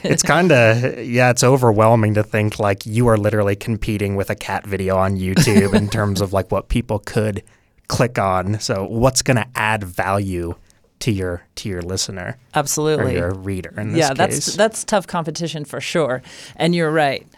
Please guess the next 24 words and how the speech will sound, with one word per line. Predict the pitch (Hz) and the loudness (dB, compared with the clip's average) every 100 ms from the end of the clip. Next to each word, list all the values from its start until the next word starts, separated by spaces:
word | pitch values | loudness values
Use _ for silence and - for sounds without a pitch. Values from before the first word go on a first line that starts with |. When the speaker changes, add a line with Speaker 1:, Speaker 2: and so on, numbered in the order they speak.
| - - | -20 -8
Speaker 2:
So | - 202 | 0 2
that's | 190 190 - | 4 2 2
why | 180 | 2
that | 170 156 | 4 0
value | 165 180 180 190 202 208 214 214 - - | 0 2 4 4 2 2 2 -2 -12 -6
and | 165 160 | -4 -4
personalization | - 202 185 196 185 185 160 175 175 - 165 156 160 - | 0 0 2 2 2 2 2 2 0 -2 -2 -2 -4 -6
is, | 165 151 - - - | -6 -6 -8 -8 -4
and | 185 | -4
keeping | - 202 175 185 | -4 -6 -4 -4
that | 170 - | -4 -2
audience | 156 156 156 156 | -2 -2 -4 -6
in | |
mind. | 151 143 - | -6 -6 -6
It's, | 156 - - | -8 -8 -10
you | 160 | -6
know, | 139 143 - | -6 -8 -8
as | 160 | -4
much | 180 185 196 | -2 -2 -4
as | 170 | -4
you | 180 175 | -6 -6
can | 170 156 | -6 -4
really | 165 165 143 | -2 -2 -4
target | 135 - 165 160 - | -4 -2 -2 -2 -6